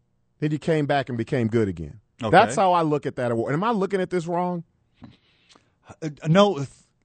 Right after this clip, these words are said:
Speaker 2: usually it comes off of, like, a down year or,
Speaker 1: Thank you.
Speaker 2: or an injury.
Speaker 1: Okay.
Speaker 2: Either you play way below your expectations and then
Speaker 1: Thank you.
Speaker 2: bounce back, or you miss a lot of time with injury and then come back playing well.
Speaker 1: 'Cause I have a problem with who they have winning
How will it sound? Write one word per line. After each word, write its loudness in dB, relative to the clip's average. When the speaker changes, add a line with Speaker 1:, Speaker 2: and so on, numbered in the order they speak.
Speaker 2:
usually 2
it -4
comes 0
off 4
of, -4
like, -2
a 0
down 0
year -2
or, 0
Speaker 1:
Thank 0
you. 0
Speaker 2:
or 4
an 0
injury. -6
Speaker 1:
Okay. 0
Speaker 2:
Either 0
you -2
play 2
way 2
below 2
your 0
expectations -2
and 0
then 0
Speaker 1:
Thank -4
you. 2
Speaker 2:
bounce -2
back, 0
or -4
you -4
miss 0
a -4
lot 0
of -4
time -4
with -6
injury -2
and -4
then -6
come -6
back -6
playing -4
well. -4
Speaker 1:
'Cause -2
I 0
have 0
a -4
problem 0
with -4
who -4
they -2
have -4
winning -2